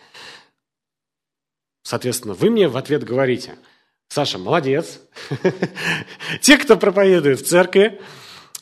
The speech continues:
пусть будут страннолюбивы". Да и аминь. Те, кто хотят там что-то воспитывать, э, молодых девушек, пусть будут страннолюбивы. Епископы,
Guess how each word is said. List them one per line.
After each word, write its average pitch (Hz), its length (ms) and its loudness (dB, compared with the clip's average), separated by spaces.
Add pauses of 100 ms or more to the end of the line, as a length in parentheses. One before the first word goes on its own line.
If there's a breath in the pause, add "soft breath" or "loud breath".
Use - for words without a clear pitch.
пусть 196 260 0
будут 165 300 -2
страннолюбивы". 139 880 -2 (140)
Да 123 180 0
и 160 100 4
аминь. 143 480 2 (420 loud breath)
Те, 247 180 4
кто 175 440 2
хотят 165 460 0
там 120 560 -6 (100)
что-то 131 640 2
воспитывать, 127 680 -2
э, 117 120 0
молодых 160 440 4
девушек, 196 500 4 (280 loud breath)
пусть 262 280 4
будут 190 320 6
страннолюбивы. 147 800 0 (480 loud breath)
Епископы, 196 1200 2